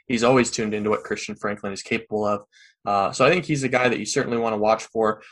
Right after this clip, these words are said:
We, we tabbed Adrian Del Castillo to the Royals because, uh, Salvador Perez trains with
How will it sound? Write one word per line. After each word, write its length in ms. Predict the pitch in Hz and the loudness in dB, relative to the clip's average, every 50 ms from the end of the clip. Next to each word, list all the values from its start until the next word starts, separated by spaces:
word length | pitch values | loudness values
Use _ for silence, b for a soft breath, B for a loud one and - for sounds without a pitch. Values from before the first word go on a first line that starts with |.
| B B - | B B 2
We, 180 | 135 135 131 - | 4 4 4 4
we 120 | 131 127 120 | 2 0 -2
tabbed 400 | - - 151 151 160 160 147 - | -2 0 2 4 4 4 2 0
Adrian 360 | 127 131 127 135 135 123 123 | -4 -4 -4 -4 -6 -4 -2
Del 160 | 123 120 120 | 0 0 0
Castillo 600 | 117 - 123 113 - - - 120 117 117 113 113 | 0 -2 -4 -4 -4 -4 -2 0 2 2 2 2
to 140 | 110 - - | 0 -2 -6
the 80 | 123 117 | -4 0
Royals 400 | 117 113 110 110 110 110 110 - | 2 4 4 4 4 2 0 -2
because, 440 | - 107 - - 113 107 101 - - _ _ _ _ _ - - - | -6 -8 -4 -2 -2 -2 -2 -4 -10 _ _ _ _ _ -12 -10 -8
uh, 260 | 98 98 95 95 95 | -8 -6 -6 -8 -6
Salvador 420 | - - 123 113 117 120 117 113 | -2 2 2 2 2 2 0 0
Perez 640 | 110 - 113 110 110 107 107 104 104 - - - - _ _ - | 0 0 2 2 4 4 2 2 -2 -4 -6 -8 -10 _ _ -14
trains 500 | - - - 117 117 113 117 113 110 - | -10 -6 -2 -2 0 0 -2 -4 -4 -2
with 160 | 110 107 | -2 -2